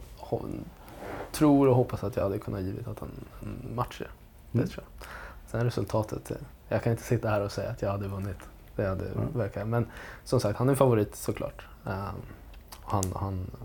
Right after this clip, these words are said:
Speaker 1: han har gjort bra resultat, eh, och spelar bra, så att, eh, nej, helt klart.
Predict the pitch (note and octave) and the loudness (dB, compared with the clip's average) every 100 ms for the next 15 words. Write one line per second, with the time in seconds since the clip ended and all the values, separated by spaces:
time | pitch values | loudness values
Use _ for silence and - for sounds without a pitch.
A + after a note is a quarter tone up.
0 | A#2+ G#2+ G#2 G2 G#2+ G#2 - G2+ F#2 F2+ | -6 -4 -2 -2 -2 -2 0 0 -2 -2
1 | E2+ F#2 - - - - F#2 F#2 F2+ - | -2 -4 -8 -20 -14 -8 -6 -6 -8 -10
2 | A2 - F#2+ F#2+ F#2 F#2+ - - - - | -10 -4 -4 -2 -4 -6 -8 -12 -20 -20
3 | - - - - - - - - - - | -20 -18 -18 -18 -18 -18 -20 -20 -20 -20
4 | - - - - C#3+ B2 F2 - - - | -16 -14 -12 -12 -6 -4 -4 -6 -12 -8
5 | - A2 - - - | 2 2 2 -8 -10